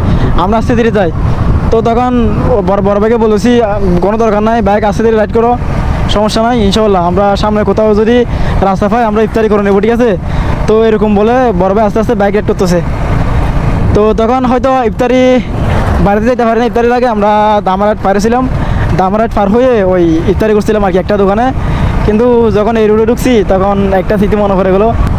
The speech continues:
এই রোডটা একটা স্মৃতিময় জায়গা, একটা স্বপ্ন পূরণের বাইক নিয়ে তিন ভাই একসাথে গেছিলাম, এটা হঠাৎ মনে পড়ে গেলো আর কি, আপনাদের সাথে শেয়ার করলাম। আর মাশাআল্লাহ আমার এই রাস্তায় সবচেয়ে যেগুলো ভালো লাগছে, দেখেন গাছগাছালিগুলো কত সুন্দর।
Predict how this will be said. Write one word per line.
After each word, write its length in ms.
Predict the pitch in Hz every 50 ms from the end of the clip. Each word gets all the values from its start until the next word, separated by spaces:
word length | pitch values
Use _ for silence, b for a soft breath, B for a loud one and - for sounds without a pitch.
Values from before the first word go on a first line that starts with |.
| - - -
এই 120 | 196 202 208
রোডটা 240 | 208 208 - 240 220
একটা 320 | 202 - 226 220 220 226
স্মৃতিময় 440 | - - 226 208 220 214 214 220 214
জায়গা, 280 | 208 202 196 202 208 202 -
একটা 180 | 185 160 - 196
স্বপ্ন 300 | - 208 180 185 202 208
পূরণের 360 | 196 208 202 202 202 202 208 - - - - B B B B B - - 160
বাইক 200 | 180 185 185 190
নিয়ে 140 | 202 208 196
তিন 180 | 180 196 185
ভাই 80 | 196 202
একসাথে 220 | 196 208 208 208
গেছিলাম, 380 | 208 196 185 202 202 202 196 190
এটা 180 | 180 196 196
হঠাৎ 220 | 180 196 185 185 170
মনে 180 | 190 202 202 185
পড়ে 160 | 202 196 190
গেলো 140 | 175 180 185
আর 40 | 175
কি, 120 | 147 160 156 - - -
আপনাদের 260 | 156 160 160 180 185 180
সাথে 180 | 202 190 202
শেয়ার 200 | 190 185 190 190
করলাম। 260 | 180 202 208 214 202
আর 100 | 185 165 151 B B B B B B B B B B -
মাশাআল্লাহ 460 | 170 185 202 208 226 214 208 190 180 160 B B B B B B
আমার 220 | 170 175 202 226 233
এই 80 | 233
রাস্তায় 240 | 214 226 - 220 220
সবচেয়ে 320 | 208 233 220 - 240 233 220
যেগুলো 220 | 226 208 220 226
ভালো 140 | 220 226 233
লাগছে, 180 | 240 214 233
দেখেন 280 | 214 202 202 220 226 214
গাছগাছালিগুলো 640 | 208 202 196 190 190 208 214 214 214 220 226 226 226 -
কত 180 | - 208 196 208
সুন্দর। 360 | 202 - 233 233 226 220 190